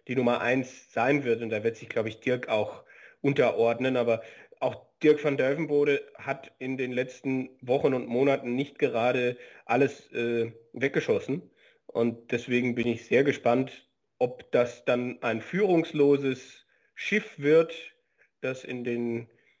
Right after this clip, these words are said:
nicht vorhandenen Grachten von Jena, äh, durch die Gegend schippert, wenn's dann mal nicht läuft. Also das ist für mich auch etwas, wo ich denke, ja, da, wenn da ein bisschen Gegenwind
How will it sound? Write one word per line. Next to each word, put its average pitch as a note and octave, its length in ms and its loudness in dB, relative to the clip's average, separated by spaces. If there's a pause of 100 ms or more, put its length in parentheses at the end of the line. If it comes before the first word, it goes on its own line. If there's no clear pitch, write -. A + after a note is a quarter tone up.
(400)
nicht C#3+ 320 0
vorhandenen C#3 600 2
Grachten C#3+ 540 -2
von C3+ 220 -4
Jena, C3+ 540 -2 (600)
äh, B2 340 0 (200)
durch A#2+ 180 -10
die B2+ 100 -8
Gegend C3+ 300 0
schippert, B2+ 400 2
wenn's A#2+ 240 2
dann A#2+ 160 2
mal A#2 160 2
nicht E3 300 2
läuft. F#2 440 -2
Also A2 480 2 (340)
das A2 160 -6
ist B2+ 140 -4
für C3 120 2
mich B2+ 260 2
auch B2 180 4
etwas, B2+ 360 2
wo B2+ 100 0
ich A#2+ 140 -2
denke, B2 340 0
ja, B2+ 340 6
da, G#2+ 380 -4
wenn A#2 140 0
da A#2+ 160 2
ein C3 100 -2
bisschen B2+ 560 -4 (640)
Gegenwind D#3 600 4